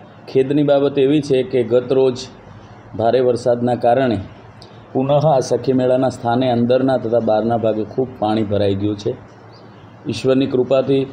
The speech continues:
કોઈ પણ પ્રકારની, અ, નુકસાની કે કોઈને ઈજા કે કોઈ એવું કારણ બન્યું નથી. અને એ રાત્રિના સમયે જ અમે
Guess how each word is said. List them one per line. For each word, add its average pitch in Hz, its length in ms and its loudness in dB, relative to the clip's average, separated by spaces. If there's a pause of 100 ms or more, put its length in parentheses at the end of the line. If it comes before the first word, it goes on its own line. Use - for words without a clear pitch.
કોઈ 131 180 2
પણ 131 160 -2
પ્રકારની, 123 580 0 (340)
અ, 107 260 0
નુકસાની 131 640 0 (440)
કે 123 100 0
કોઈને 123 560 2 (460)
ઈજા 123 380 2
કે 123 360 -6
કોઈ 123 240 2
એવું 120 220 2
કારણ 117 340 0
બન્યું 120 260 2
નથી. 143 260 0 (760)
અને 123 520 0 (420)
એ 131 240 2
રાત્રિના 127 540 0
સમયે 143 440 0
જ 143 100 -2
અમે 131 480 -2